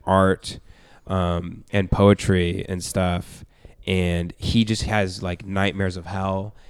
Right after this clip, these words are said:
and he just prays before he goes to bed. And every time he sins, he would stop and he would pray.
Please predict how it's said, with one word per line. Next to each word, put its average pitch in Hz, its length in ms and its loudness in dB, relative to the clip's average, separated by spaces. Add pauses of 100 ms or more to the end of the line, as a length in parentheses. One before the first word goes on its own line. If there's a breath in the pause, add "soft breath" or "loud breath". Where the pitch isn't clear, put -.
(140)
and 92 160 -2
he 90 100 0
just 92 260 -4
prays 101 420 0
before 98 280 2
he 95 80 6
goes 90 220 2
to 95 80 -2
bed. 104 340 6
And 95 220 -2
every 107 180 -2
time 104 200 -2
he 98 80 0
sins, 104 340 -2
he 98 60 -6
would 92 120 -6
stop 95 320 -4
and 95 100 -12
he 92 60 -12
would 87 160 -10
pray. 98 580 4